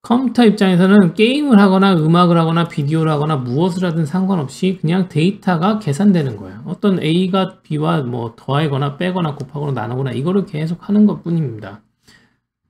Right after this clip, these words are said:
사람 입장에서는 게임을 플레이하고 음악을 듣고 비디오를 보지만 컴퓨터 입장에서는 결국엔 데이터라고요.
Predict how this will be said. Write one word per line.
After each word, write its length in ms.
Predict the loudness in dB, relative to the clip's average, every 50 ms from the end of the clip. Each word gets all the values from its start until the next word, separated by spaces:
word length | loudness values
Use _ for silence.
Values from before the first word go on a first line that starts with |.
| _ _ _ _ _ _ -12 -12 -12 -12
사람 380 | -10 -6 0 2 2 2 2 2
입장에서는 800 | 2 0 0 2 2 2 2 2 2 2 2 2 0 -2 -6 -2
게임을 380 | 2 2 4 4 4 4 2 2
플레이하고 920 | 0 -2 0 0 2 0 0 0 -2 -4 -4 -4 -2 -2 -2 -2 -4 -2
음악을 320 | 0 0 0 0 0 0
듣고 500 | -2 -2 -6 -8 -8 -6 -6 -6 -6 -10 _
비디오를 460 | -12 -8 -6 -2 0 0 0 0 0
보지만 640 | -2 -4 -4 -4 -2 0 0 0 0 0 -4 -6 -10
컴퓨터 280 | -6 0 0 2 2 0
입장에서는 360 | -2 -2 -4 -4 -4 -4 -6
결국엔 420 | -4 -2 -2 0 2 2 4 4 4
데이터라고요. 720 | 2 0 -2 -4 -6 -10 -10 -10 -10 -14 -16 -16 -18 -20